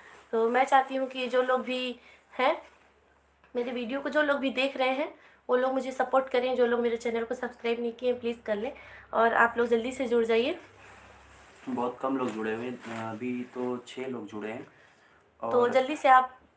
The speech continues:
Speaker 1: ज़्यादा से ज़्यादा लोग जुड़ जाइए ताकि बात करने में अच्छा लगे। मैं इस तरह से क्यू एंड ए में भी सबका answer देती हूँ, लेकिन live video में बात करने में उसका मज़ा ही कुछ और होता है। तो ये, जैसा कि आप लोग जानते हैं, ये इस साल का आखिरी live video है।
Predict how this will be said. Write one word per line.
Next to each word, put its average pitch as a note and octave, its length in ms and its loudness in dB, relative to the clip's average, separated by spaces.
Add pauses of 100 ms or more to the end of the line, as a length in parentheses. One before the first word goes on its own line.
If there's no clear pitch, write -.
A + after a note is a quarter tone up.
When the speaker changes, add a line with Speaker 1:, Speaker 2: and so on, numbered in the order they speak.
Speaker 1:
ज़्यादा A#3+ 260 6
से - 20 8
ज़्यादा A#3+ 240 4
लोग A#3 220 0
जुड़ A3+ 140 -4
जाइए A#3 300 -2 (440)
ताकि A#3 500 0
बात A3+ 300 2
करने A3+ 240 0
में A3+ 120 2
अच्छा A3 260 0
लगे। A3+ 280 -2 (440)
मैं G#3+ 580 0 (200)
इस C#4+ 140 -4
तरह D#4+ 120 8
से D#4+ 140 -2
क्यू D#4+ 160 0
एंड D#4 100 6
ए - 20 -2
में E4 140 2
भी E4 100 0
सबका D#4 300 4 (640)
answer C4+ 220 6
देती C#4+ 260 0
हूँ, D4+ 120 2
लेकिन C4+ 320 -2
live C4 220 4
video C4 320 -2
में C4 300 0 (440)
बात A3+ 240 2
करने C4 200 0
में C4 280 4
उसका - 280 -6
मज़ा C4+ 240 4
ही C4 80 2
कुछ B3+ 220 -4
और G#3+ 120 6
होता G#3 200 -4
है। G#3+ 120 -8 (400)
तो A#3+ 80 2
ये, B3 480 0 (260)
जैसा A3 200 -4
कि A#3 140 -6
आप A3 180 -4
लोग A3+ 80 -4
जानते A3+ 320 0
हैं, B3 60 -4
ये A#3 260 2
इस - 340 -10
साल G#3+ 180 2
का G#3+ 120 -6
आखिरी A3 460 -2
live G#3+ 180 -2
video A3+ 320 -4
है। A#3 120 -8